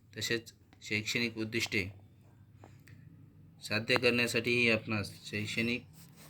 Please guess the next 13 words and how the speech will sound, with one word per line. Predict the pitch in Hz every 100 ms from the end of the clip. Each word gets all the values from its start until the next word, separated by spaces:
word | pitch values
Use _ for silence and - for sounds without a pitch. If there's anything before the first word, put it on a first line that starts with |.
| - 107
संस्थानिय | 107 - 120 117 113
नियोजनाची | 107 107 104 104 98 101
गरज | 98 95
असते. | 90 - - - - - - - - - - 107
उपलब्ध | 107 113 110
साधनसामग्रीचा | - 110 113 113 117 117 117 117 117 107 98 - -
पुरेपूर | 107 113 123 120
वापर | 120 113 113
करण्यासाठी | 113 110 107 110 101 95 - - - -
शैक्षणिक | 110 107 - 113 113
नियोजनाची | 107 104 104 104 104 98 101
गरज | 95 95
असते. | 95 95 -